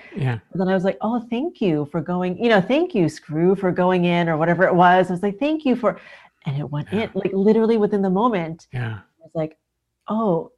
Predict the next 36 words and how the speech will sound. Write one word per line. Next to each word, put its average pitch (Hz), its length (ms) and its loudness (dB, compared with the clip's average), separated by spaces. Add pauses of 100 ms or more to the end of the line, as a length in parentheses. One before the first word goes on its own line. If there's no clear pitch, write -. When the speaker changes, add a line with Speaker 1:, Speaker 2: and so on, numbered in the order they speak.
(100)
Speaker 2:
did 165 100 0
that 196 160 2
just 311 140 0
happen?" 311 580 0 (160)
And 185 100 2
I'm 196 80 4
like, 202 160 4
I'm 240 160 4
claiming 254 360 4
that, 180 340 4 (260)
you 202 120 2
know, 175 200 6
as, 170 380 2 (140)
as 165 200 0
a, 175 80 0 (360)
as, 160 180 -2
like, 170 140 4
one 190 260 4
for 180 140 2
love, 170 420 2
right? 170 320 0
Because 165 480 -2
Speaker 1:
Yeah, 123 100 -2 (200)
yeah, 120 80 -4
Speaker 2:
there's 202 160 6
Speaker 1:
yeah. - 80 -2
Speaker 2:
things 220 160 0
that 202 100 2
happen 190 540 -2
when 180 100 2
we 170 100 2
can 170 140 -4
just 165 160 -6
shift - 460 -6
our 156 100 -4
energy, 175 600 -4